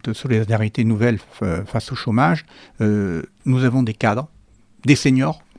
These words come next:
Je crois que c'est un sujet qui est pas mal d'actualité. On s'aperçoit que les seniors, justement, euh, ben, ils ont besoin, c'est un choc. Euh,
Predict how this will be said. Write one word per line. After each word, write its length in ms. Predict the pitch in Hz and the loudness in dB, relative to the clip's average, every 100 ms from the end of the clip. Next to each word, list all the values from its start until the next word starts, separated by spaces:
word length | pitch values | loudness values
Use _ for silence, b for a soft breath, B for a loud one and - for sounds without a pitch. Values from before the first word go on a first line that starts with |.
| - | -12
Je 60 | 107 | -8
crois 160 | - 120 | -4 -2
que 80 | |
c'est 80 | - | 0
un 40 | 113 | -2
sujet 340 | 131 110 131 | -2 0 -2
qui 140 | - | -2
est 40 | 107 | -4
pas 160 | 123 | 0
mal 180 | 113 120 | 2 2
d'actualité. 480 | 117 - 113 113 143 | 0 -2 0 0 -2
On 80 | 135 | -6
s'aperçoit 480 | - 104 104 - 131 | -8 -10 -8 -4 -4
que 80 | |
les 100 | - | -4
seniors, 400 | 110 113 113 120 | -4 -2 0 -2
justement, 600 | 101 - - 113 123 110 | -6 -12 -6 -2 -2 -2
euh, 160 | 104 101 | -6 -8
ben, 160 | 101 104 | -6 -6
ils 140 | 101 | -4
ont 60 | 113 | -4
besoin, 300 | 101 107 131 | -4 -4 -6
c'est 160 | - | -4
un 100 | 113 | -6
choc. 340 | 104 117 120 - B B B B B - | -4 -6 -8 -14 B B B B B -2
Euh, 560 | 107 110 104 92 78 | 0 0 -2 -4 -6